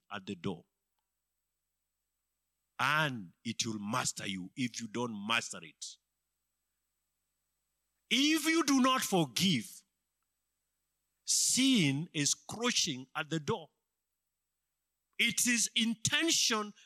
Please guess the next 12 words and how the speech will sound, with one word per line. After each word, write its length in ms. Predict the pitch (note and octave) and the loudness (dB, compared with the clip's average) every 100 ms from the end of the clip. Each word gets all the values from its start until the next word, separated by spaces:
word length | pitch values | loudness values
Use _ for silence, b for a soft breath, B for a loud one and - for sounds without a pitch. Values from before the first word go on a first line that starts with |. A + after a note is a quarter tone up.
| B | B
is 200 | G#3 G3 | 0 2
to 180 | - G3+ | 0 0
master 480 | G3 A3 G#3 - | 2 2 0 -2
you. 380 | D#3 D#3+ D3+ F#2 _ _ _ _ _ _ _ _ _ _ _ _ _ _ - | -2 -2 -6 -10 _ _ _ _ _ _ _ _ _ _ _ _ _ _ -8
You 300 | A#2 D3+ D3 | 0 0 0
must 760 | C#3+ A3 F#3+ - - - - _ _ _ _ _ - | 2 2 2 0 -2 -6 -10 _ _ _ _ _ -6
deal 280 | C3+ C3+ - | -2 0 0
with 160 | D#2+ | -2
it 260 | D#2 - - G#2+ | -10 -16 -18 -16
and 180 | F2+ | -12
master 400 | F2 A2 - - | -4 -4 -6 -16
it. 260 | - - | -20 -16